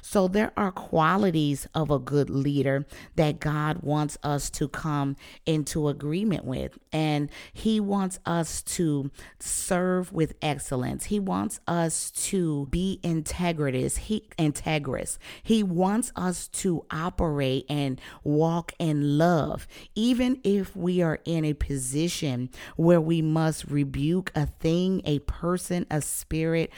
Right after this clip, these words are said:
whatever it is, we're still supposed to operate in the love of God and rebuke with love. In Deuteronomy one thirteen through eighteen, I will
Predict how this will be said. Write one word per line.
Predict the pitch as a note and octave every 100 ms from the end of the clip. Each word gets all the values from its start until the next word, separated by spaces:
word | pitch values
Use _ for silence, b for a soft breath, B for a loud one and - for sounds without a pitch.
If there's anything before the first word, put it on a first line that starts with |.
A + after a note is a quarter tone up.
| B B
whatever | G3+ G#3 G#3 A3 A#3
it | A#3
is, | G#3+ A3+ D#3 C3+ D3
we're | F3
still | E3 - B3 A3+ C4
supposed | - A3+ - - G3 -
to | E3+ -
operate | D#3 E3 D3+ C#3 C3+ C#3+ B B B -
in | E3 D#3+
the | D3+
love | D3 C#3+ D3 D3+
of | D#3+ E3
God | E3+ G#3+ F#3 - D#3
and | D3+ C#3
rebuke | D3 C#3 C#3 C#3+ -
with | D#3 -
love. | E3+ F#3 D#3 B2+ B B B -
In | F3+ F3
Deuteronomy | F3 G#3 F#3+ D#3+ D#3+ E3+ F3+ E3 D3+
one | C#3 D3+ D#3 D#3 D#3+ B B B
thirteen | - F#3+ F3+ G#3 - F3 E3
through | E3 - -
eighteen, | D#3 D3+ - - E3 D#3 C#3 C3+ -
I | C#3+
will | C3+ C#3+